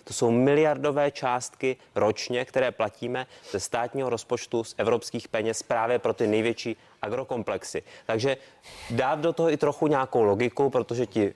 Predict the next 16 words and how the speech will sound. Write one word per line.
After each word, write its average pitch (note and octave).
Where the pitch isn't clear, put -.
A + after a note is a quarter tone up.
velcí A#2+
mají G#2+
samozřejmě G#2+
výhodnější A#2
postavení. A2
Já A2
nemám C3+
nic B2+
proti -
úspěšným G#2+
firmám, A2
já F2+
jsem F2
rád, F#2+
že G#2+
jsou G#2